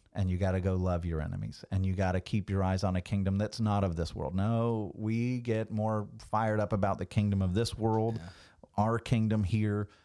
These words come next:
Speaker 1: r-, more so than our citizenship in the kingdom of heaven. And this is one of those gut check moments where it's like, okay, which crowd would you be in?
Speaker 2: Yeah.
Speaker 1: You know, are you more passionate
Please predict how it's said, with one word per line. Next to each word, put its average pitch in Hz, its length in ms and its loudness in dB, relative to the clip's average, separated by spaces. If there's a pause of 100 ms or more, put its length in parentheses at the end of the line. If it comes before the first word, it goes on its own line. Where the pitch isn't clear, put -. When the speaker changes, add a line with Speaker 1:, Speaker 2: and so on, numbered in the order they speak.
(500)
Speaker 1:
r-, 95 60 -6
more 117 580 2
so 101 420 2
than 98 180 2
our 98 120 2
citizenship 92 640 0
in 92 80 0
the 92 80 0
kingdom 90 280 0
of 82 100 0
heaven. 90 420 0
And 101 180 2
this 139 200 0
is 147 160 0
one 110 180 2
of 101 80 2
those 101 220 0
gut 98 240 -2
check - 260 -2
moments 117 380 0
where 98 260 0
it's - 160 -4
like, 95 180 0
okay, 117 240 0
which 120 220 -2
crowd 117 320 0
would 95 160 0
you 98 120 4
be 85 160 0
in? 80 340 -6
Speaker 2:
Yeah. 113 220 -6 (440)
Speaker 1:
You 101 140 2
know, 92 240 2
are 98 80 2
you 110 260 0
more 147 220 0
passionate 101 720 0